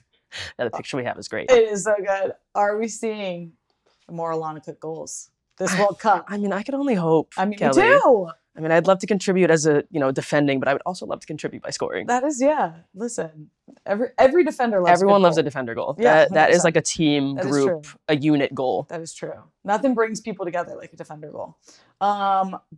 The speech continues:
Speaker 2: best player of all time.
Speaker 1: It's a good one.
Speaker 2: I know, I hate answering
Speaker 1: I actually
Speaker 2: this
Speaker 1: haven't thought
Speaker 2: question
Speaker 1: about
Speaker 2: too.
Speaker 1: this. I know this is
Speaker 2: And I
Speaker 1: rapid
Speaker 2: don't
Speaker 1: fire,
Speaker 2: think, I think that I change my answer every
Speaker 1: and I'm
Speaker 2: time.
Speaker 1: doing slow fire.
Speaker 2: <laughs>
Speaker 1: Um,
Speaker 2: You're internalizing it.
Speaker 1: I, it's, yeah,
Speaker 2: Taking
Speaker 1: it's,
Speaker 2: your
Speaker 1: it's,
Speaker 2: time.
Speaker 1: I'm a big thinker.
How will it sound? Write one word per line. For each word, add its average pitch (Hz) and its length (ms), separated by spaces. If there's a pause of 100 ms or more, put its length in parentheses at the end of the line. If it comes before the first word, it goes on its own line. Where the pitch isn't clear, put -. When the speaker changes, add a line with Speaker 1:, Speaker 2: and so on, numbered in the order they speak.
(100)
Speaker 2:
best 190 340
player 208 260
of 170 80
all 170 120
time. 160 460 (520)
Speaker 1:
It's - 120
a 214 40
good 147 180
one. 127 200 (120)
Speaker 2:
I - 100
know, 196 160
I 180 140
hate 185 200
answering - 260
Speaker 1:
I - 20
actually 135 180
Speaker 2:
this 180 60
Speaker 1:
haven't 143 180
thought 127 160
Speaker 2:
question 147 160
Speaker 1:
about 175 80
Speaker 2:
too. - 40
Speaker 1:
this. - 120
I - 100
know 139 140
this 151 120
is 156 100
Speaker 2:
And 127 60
I 165 80
Speaker 1:
rapid 240 180
Speaker 2:
don't - 80
Speaker 1:
fire, 143 140
Speaker 2:
think, 151 120
I 240 100
think 254 180
that 311 100
I 403 100
change 254 260
my 247 100
answer 202 300
every 175 240
Speaker 1:
and 156 120
I'm 143 80
Speaker 2:
time. 139 60
Speaker 1:
doing 139 160
slow - 240
fire. - 420
Speaker 2:
<laughs> - 40 (720)
Speaker 1:
Um, 139 760 (160)
Speaker 2:
You're 214 160
internalizing 175 680
it. - 120
Speaker 1:
I, 139 180
it's, - 300
yeah, - 80
Speaker 2:
Taking 196 140
Speaker 1:
it's, 190 100
Speaker 2:
your 185 80
Speaker 1:
it's, 160 60 (200)
Speaker 2:
time. 190 260
Speaker 1:
I'm 151 200
a 175 80
big 151 260
thinker. 127 460